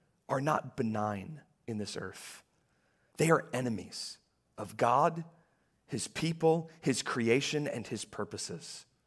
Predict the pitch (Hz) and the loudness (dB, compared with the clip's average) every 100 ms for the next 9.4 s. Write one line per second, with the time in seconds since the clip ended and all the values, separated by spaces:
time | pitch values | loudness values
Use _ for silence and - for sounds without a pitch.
0 | _ _ _ _ _ _ _ - 139 170 | _ _ _ _ _ _ _ 0 4 6
1 | 196 147 175 180 165 151 147 135 160 135 | 4 6 6 6 2 2 2 2 6 6
2 | 127 - - 180 170 151 - - - - | 4 2 8 10 10 6 2 -6 -12 -4
3 | 156 135 131 143 180 180 175 147 123 139 | 0 2 4 6 6 6 6 6 4 2
4 | 139 131 123 123 117 110 123 113 - 107 | 2 0 8 10 10 8 0 -2 2 2
5 | 104 - - - - - - - - 196 | 2 -4 -8 -18 -8 -2 0 0 4 10
6 | 190 185 170 151 147 139 139 135 123 139 | 10 12 8 6 8 8 8 0 2 0
7 | 117 113 - 110 107 104 98 - - 147 | 0 -2 -2 2 4 2 -2 -8 -4 0
8 | 123 - 165 151 - - 156 170 160 - | 0 0 -2 -2 -8 -4 0 2 0 0
9 | 120 113 107 101 | 0 2 0 -4